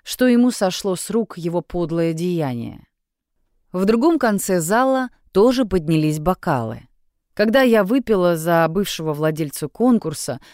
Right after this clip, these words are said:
подумала обо всех этих людях — гостях,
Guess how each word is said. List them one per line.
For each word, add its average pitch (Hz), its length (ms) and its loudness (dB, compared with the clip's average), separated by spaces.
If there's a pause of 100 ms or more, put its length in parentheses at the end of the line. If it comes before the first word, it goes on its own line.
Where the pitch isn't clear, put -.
(280)
подумала 262 680 4
обо 196 220 0
всех - 300 -4
этих 233 300 -4
людях — 151 600 -4 (340)
гостях, 185 800 -2